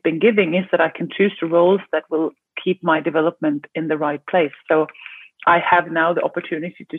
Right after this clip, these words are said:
say, "No, I don't wanna do that. I don't think this is a good role for me right now." This role, on the other hand, will, will make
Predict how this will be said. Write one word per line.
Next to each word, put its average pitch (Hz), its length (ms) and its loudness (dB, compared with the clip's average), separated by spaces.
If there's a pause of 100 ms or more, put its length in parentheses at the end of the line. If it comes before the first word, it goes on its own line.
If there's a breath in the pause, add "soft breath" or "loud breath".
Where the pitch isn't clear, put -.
(140)
say, 156 240 0 (340 loud breath)
"No, 175 340 2 (280 soft breath)
I 185 100 4
don't 196 180 2
wanna 170 220 -2
do 156 200 -4
that. 143 200 -4
I 165 80 2
don't 170 240 -2
think 160 160 -6
this 165 220 -2
is 160 160 -10
a 156 40 -8
good 156 260 -2 (500 loud breath)
role 180 280 4
for 185 80 2
me 175 180 -2
right 156 260 0
now." 156 480 0
This 190 200 -4 (220)
role, 160 240 2
on 160 160 -4
the 151 100 -2
other 151 180 -2
hand, 147 340 -4
will, 160 140 -4 (360)
will 156 80 -8
make 160 220 -6